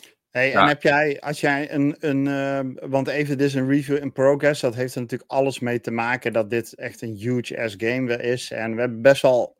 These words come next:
Speaker 1: redelijk op tijd de keys van Square Enix gekregen, waarvoor echt, eh, ontzettend veel dank ook. Ehm, maar we willen er ook nog wel meer uren in steken. Maar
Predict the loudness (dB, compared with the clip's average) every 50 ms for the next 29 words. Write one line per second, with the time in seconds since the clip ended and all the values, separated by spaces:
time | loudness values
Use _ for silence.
0 | _ _ -12 -2 2 2 2 2 2 0 -2 -2 -2 0 0 0 0 0 -4 -8
1 | -12 _ -8 -6 -6 -6 -8 -8 -8 -8 -8 -8 -2 0 0 0 0 0 -2 -4
2 | -4 -6 -8 -6 -4 -2 -2 -2 -2 -2 -2 -2 -4 -4 -6 -8 -8 -8 -10 -16
3 | -18 _ -6 -6 -6 -6 -8 -12 -14 -10 -10 -10 -10 -12 -10 -10 -6 -4 -4 -6
4 | -4 -2 -2 -2 -4 -4 -8 _ _ _ -20 -20 -20 -20 -20 _ _ _ _ _
5 | _ -4 -4 -2 -2 -2 -4 -4 -6 -10 -12 _ _ -2 2 4 4 4 4 2
6 | -2 -6 -14 _ _ _ _ _ _ _ -10 -6 -2 0 2 2 2 4 2 2
7 | 2 2 -2 -4 -2 -2 -2 0 0 0 -2 -2 -2 -2 -2 -2 -2 -6 -6 -2
8 | -2 -2 -2 0 -2 -2 0 0 0 0 -2 -4